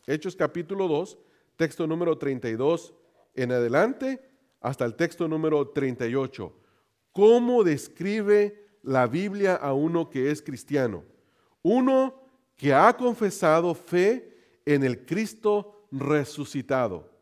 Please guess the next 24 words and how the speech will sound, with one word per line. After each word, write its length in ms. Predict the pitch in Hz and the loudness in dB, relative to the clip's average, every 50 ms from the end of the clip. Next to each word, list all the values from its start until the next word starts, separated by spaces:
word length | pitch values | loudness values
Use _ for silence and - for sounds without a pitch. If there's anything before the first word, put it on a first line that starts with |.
| _ _ _ _ _ _ _ _ _ _ _ _ | _ _ _ _ _ _ _ _ _ _ _ _
La 200 | - 110 107 107 | -6 -2 -2 -2
Biblia 600 | 101 143 202 233 247 240 254 254 254 247 254 226 | 0 0 0 0 0 0 0 2 2 2 2 0
reconoce 840 | 170 151 143 160 151 156 147 127 127 147 175 202 196 202 - 131 110 - | -2 -2 -2 -2 -2 0 -2 -2 0 0 0 0 0 -2 -6 -8 -8 -8
o 160 | - 120 117 107 | -6 -6 -4 -4
declara 580 | 107 104 - - 147 165 180 185 165 143 120 | -4 -6 -4 0 2 2 2 2 2 -2 -4
que 100 | - 120 | -4 -6
un 120 | 123 147 156 | -6 -2 2
verdadero 400 | 156 151 143 143 151 165 160 156 | 2 2 4 4 4 2 2 0
cristiano 600 | 131 120 110 - 147 160 180 202 220 226 226 226 - - - - _ _ _ - | -8 -14 -10 -4 -2 0 0 2 2 2 2 2 -4 -20 -20 -20 _ _ _ 0
es 200 | 147 160 - 170 | 0 0 2 2
aquel 380 | 156 156 - 185 185 180 185 | -2 0 2 0 0 0 -2
que 380 | - 156 139 135 - - - - | -4 -4 -4 -4 -4 -8 -12 -2
ha 180 | - 147 165 165 | 2 2 2 2
confesado 580 | 170 165 135 120 131 120 - 165 175 165 135 117 | 0 -4 -2 -2 -4 -2 0 0 0 0 0 -2
fe 500 | - - 175 208 233 262 247 - - - _ _ _ _ _ _ _ _ _ _ _ - | -2 0 2 4 4 2 0 -6 -16 -20 _ _ _ _ _ _ _ _ _ _ _ -4
en 180 | 143 147 139 | -2 0 0
el 140 | 135 123 123 | 0 -2 -2
Cristo 360 | - 165 214 214 214 - 202 190 | -4 -4 -4 -4 -2 -2 -2 -2
resucitado. 640 | 180 165 - 156 - 147 131 - 139 135 123 113 104 | -2 -4 -4 -6 -10 -10 -4 0 0 2 2 0 0
Texto 280 | - 165 170 - - 185 | -2 -4 -6 -2 -4 -2
número 280 | 180 180 185 180 170 151 | -2 0 0 0 -2 -2
treinta 260 | 156 147 139 131 131 | -2 -4 -4 -2 -2
y 40 | 131 | -2
dos. 320 | 143 131 113 - - - | -2 -2 -4 -6 -10 -20